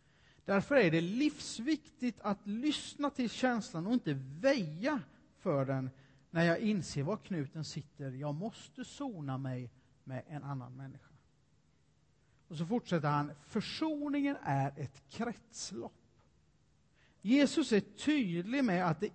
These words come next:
inte går att vara försonad med Gud och oförsonad med en människa. Det blir ohjälpligt stopp i relationen åt alla håll, för livet, det hänger ihop. Återigen,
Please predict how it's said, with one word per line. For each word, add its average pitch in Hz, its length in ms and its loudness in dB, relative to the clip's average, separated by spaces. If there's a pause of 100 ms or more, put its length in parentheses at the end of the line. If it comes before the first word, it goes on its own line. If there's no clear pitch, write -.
(140)
inte 339 500 -2
går 185 420 4
att 190 240 -2
vara 254 240 2
försonad 294 960 -4 (760)
med 233 180 -2
Gud 156 500 2 (360)
och - 180 -14
oförsonad 123 920 -10 (280)
med 139 200 -6
en 143 120 -6
människa. 185 480 -12 (520)
Det 208 120 8
blir 175 340 6
ohjälpligt 185 680 2
stopp - 560 -4
i 214 60 6
relationen 147 800 0
åt 165 280 -4
alla 156 300 2
håll, 135 360 -4 (420)
för - 200 2
livet, 233 520 2 (240)
det 202 80 0
hänger 143 340 0
ihop. 156 240 -6 (400)
Återigen, 247 600 6